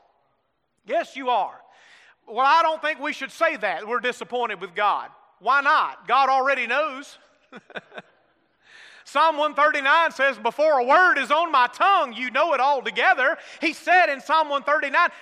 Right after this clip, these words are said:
"You perceive my thoughts from afar." God knows what you're thinking. He is aware of the burden of your soul today. He knows what you're feeling and what you're thinking. And if you feel disappointed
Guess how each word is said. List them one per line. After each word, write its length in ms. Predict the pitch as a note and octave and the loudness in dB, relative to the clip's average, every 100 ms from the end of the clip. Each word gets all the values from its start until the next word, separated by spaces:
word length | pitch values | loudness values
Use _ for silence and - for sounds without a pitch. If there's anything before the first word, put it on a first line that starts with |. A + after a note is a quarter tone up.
| - | -6
"You 220 | C#4 F#4+ | -2 -2
perceive 680 | - C#4+ - F#4+ G4+ E4+ | -2 -6 -4 -2 0 -2
my 200 | A#3+ C#4+ | 0 0
thoughts 680 | B3+ - F#4 G4+ C#4 D#4+ - - - | 0 2 4 6 4 -2 -12 -20 -8
from 300 | - F4+ E4+ | -2 0 0
afar." 800 | - G#4+ A4+ G4 A3+ C3+ - - _ _ _ _ F3 | 2 6 6 6 4 -2 -10 -20 _ _ _ _ _
God 380 | F4+ G#4 F4+ D#4+ | 4 6 6 2
knows 540 | D#4+ F#4+ F4+ C#4 A#3+ | 2 4 4 0 -4
what 240 | C#4+ D#4 C#4+ | 0 0 0
you're 160 | E4 | -4
thinking. 640 | - G4 F#4+ - A3 D#3+ D3 _ - - | -2 -4 -4 -6 -8 -10 -14 _ -20 -8
He 220 | E4 F#4+ | -4 -2
is 160 | D#4 C4 | 0 0
aware 800 | C4+ B3+ E4 F#4 F4+ A3 B3+ C4 - | -2 0 4 4 4 4 0 -2 -4
of 200 | C#4 C#4+ | -2 -2
the 80 | G#3 | -2
burden 460 | A3+ D#4+ E4+ C4 C4+ | 2 2 2 -2 -6
of 120 | A#3+ | -4
your 120 | C#4 | -6
soul 420 | - D#4 D#4+ D4 | -4 -2 -2 -4
today. 340 | A3 G#3+ F#3+ F3+ - | -8 -4 -4 -6 -10
He 180 | C4+ C#4+ | -8 -8
knows 460 | C4 E4 E4+ C4+ | -2 -2 -2 -6
what 200 | A3 C4+ | -6 -4
you're 120 | A#3 A#3 | -4 -4
feeling 420 | C#4 C4 D#4+ C#4 | -4 -4 -4 -8
and 120 | A#3 | -6
what 180 | B3+ - | -6 -6
you're 80 | A#3 | -8
thinking. 420 | B3 A#3+ C#4+ D4 - - | -8 -6 -8 -10 -12 -4
And 180 | D4 C4 | -2 -2
if 160 | A#3+ | -4
you 120 | C#4 | -8
feel 580 | A3 - F#4+ F#4+ B3+ C4+ | -10 -6 -2 0 0 -2
disappointed 960 | G3 C#4+ - A#3+ - D4+ C#4 B3 D4+ | -2 -4 -4 -8 -4 -2 0 -2 -4